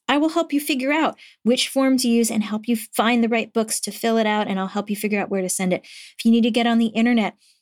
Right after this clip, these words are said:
if you're questioning your sexuality and you want to read more,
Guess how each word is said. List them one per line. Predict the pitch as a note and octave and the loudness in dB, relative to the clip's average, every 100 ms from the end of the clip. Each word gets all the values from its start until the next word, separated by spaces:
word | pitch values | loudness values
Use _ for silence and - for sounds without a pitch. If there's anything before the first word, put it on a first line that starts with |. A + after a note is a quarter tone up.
| _ B3 | _ -2
if | A3 | 0
you're | G#3+ A#3 | 0 -2
questioning | A3 A#3 A3+ - A#3 A3 G#3+ | -2 -2 -2 0 4 6 4
your | G#3+ | 2
sexuality | G#3+ A3 - A3+ A#3+ A3+ G#3 | 0 0 0 2 2 2 2
and | G3 | 2
you | G#3+ | 2
want | G#3+ A3 | 2 2
to | G#3+ G3+ G#3 | 2 0 0
read | B3 A3 | 2 4
more, | A#3 B3+ | 4 4